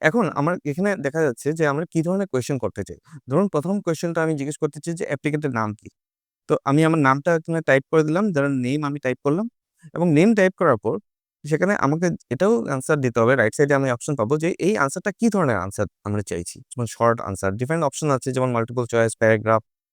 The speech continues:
আহ, চেকবক্স, all these things। কিন্তু একটা নামের জন্য আমার একটা লাইনের আনসারই চাই,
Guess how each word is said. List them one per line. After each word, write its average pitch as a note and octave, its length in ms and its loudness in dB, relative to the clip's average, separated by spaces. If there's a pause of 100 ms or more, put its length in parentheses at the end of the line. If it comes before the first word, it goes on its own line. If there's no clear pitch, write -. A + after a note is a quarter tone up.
(220)
আহ, G#2 220 0
চেকবক্স, A2+ 480 2
all G#2+ 120 0
these A2 200 -4
things। D3 160 -6 (340)
কিন্তু A#3+ 260 2 (240)
একটা D3 220 -4
নামের D#3 280 4
জন্য F3 200 0
আমার A#2 280 0
একটা - 220 -4
লাইনের D3+ 340 4
আনসারই B2+ 360 0
চাই, - 160 -4